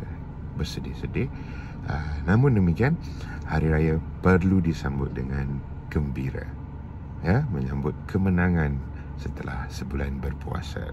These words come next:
dan melakukan ibadah. Jadi itu saja reaction dari saya.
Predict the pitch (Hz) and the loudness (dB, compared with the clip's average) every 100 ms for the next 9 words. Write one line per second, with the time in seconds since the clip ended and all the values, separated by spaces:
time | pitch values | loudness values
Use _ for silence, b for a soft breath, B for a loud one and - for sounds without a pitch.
0 | - - - - - - - - - - | -4 -4 -4 -6 -6 -4 -4 -6 -6 -6
1 | B B B B - - - - 131 160 | B B B B -2 0 0 2 6 6
2 | 147 143 117 - - 131 117 107 101 117 | 8 8 6 4 4 4 4 4 4 6
3 | 101 110 | 6 6